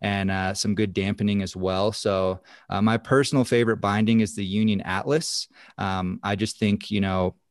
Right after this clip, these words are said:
it, it hits all those points there. And, you know, it's still tweakable in the park. Um, it's responsive for free riding or powder, backcountry, whatever it may be.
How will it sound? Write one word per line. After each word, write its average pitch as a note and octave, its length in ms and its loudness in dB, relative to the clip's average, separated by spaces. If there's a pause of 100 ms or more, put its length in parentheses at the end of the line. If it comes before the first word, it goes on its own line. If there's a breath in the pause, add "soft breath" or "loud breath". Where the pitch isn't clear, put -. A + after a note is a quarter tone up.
(100)
it, G2+ 280 4
it G#2+ 120 0
hits A#2 300 4
all G#2 160 6
those G#2 480 4 (140)
points A#2 420 4
there. G#2+ 480 2 (840)
And, G2+ 800 0 (320 loud breath)
you A2+ 80 2
know, G#2+ 100 6
it's G2+ 120 0
still C3+ 180 4
tweakable B2+ 800 2
in A#2+ 120 4
the A2 80 4
park. C3+ 520 0 (200)
Um, G2 320 -2
it's F#2+ 120 -10
responsive G#2+ 880 -2 (380 loud breath)
for G2 320 0
free A#2+ 280 0
riding A2 500 0
or F#2 100 -4
powder, G#2+ 560 0
backcountry, G#2 720 -2
whatever G2 360 0
it G2 100 -4
may G2 160 -4
be. G2 420 -4